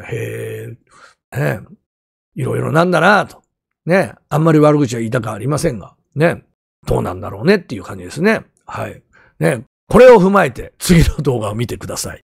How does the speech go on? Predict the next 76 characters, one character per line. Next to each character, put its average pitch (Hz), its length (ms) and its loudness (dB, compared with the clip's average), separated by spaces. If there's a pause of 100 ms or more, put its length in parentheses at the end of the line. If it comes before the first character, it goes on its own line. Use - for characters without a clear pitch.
(140)
以 147 80 -2
上 127 240 2
で - 140 -4
す。 - 360 -6
は - 180 -2
い。 92 140 -10 (340)
三 180 180 6
浦 180 180 8
マ 185 140 6
イ 156 80 4
ル 135 120 0
ド 107 120 -6
さ 117 160 -4
ん 104 80 -6
の 131 160 0
話 131 340 -6
を 110 60 -6
し - 140 -10
ま 92 80 -12
す - 120 -12
ん 80 60 -14
で、 - 120 -20 (200)
よ 175 100 2
ろ 185 80 4
し - 80 -2
く 160 80 0
お 147 40 2
願 131 140 0
い 107 40 -4
し - 100 -12
ま - 80 -16
す。 - 200 -16
は - 140 -10
い。 101 120 -10 (1400)
は - 160 6
い。 247 200 -2 (360)
チ - 100 -2
ャ 185 60 4
ン 202 140 2
ネ 202 100 6
ル 190 120 2 (120)
登 196 200 6
録、 135 240 0
高 240 220 8
評 202 180 8
価。 - 220 -4 (540)
チ - 100 0
ャ 254 60 2
ン 277 80 -2
ネ 285 60 2
ル 277 60 6
登 269 220 4
録、 220 320 0
高 277 240 4
評 262 140 4
価 170 140 -2
と - 240 -6
言 202 120 2
い - 20 -4
続 185 200 -4
け 170 120 0
て、 107 260 -4
今 - 100 -10
年 - 220 0
か 160 100 0
ら 139 100 4
で 101 60 -6
す - 140 -2
ね、 165 80 4
今 - 120 -8
年 - 180 -2
に 135 60 -4
な 143 100 2
っ 139 100 -12
て、 113 220 -4 (280)
ね。 160 260 2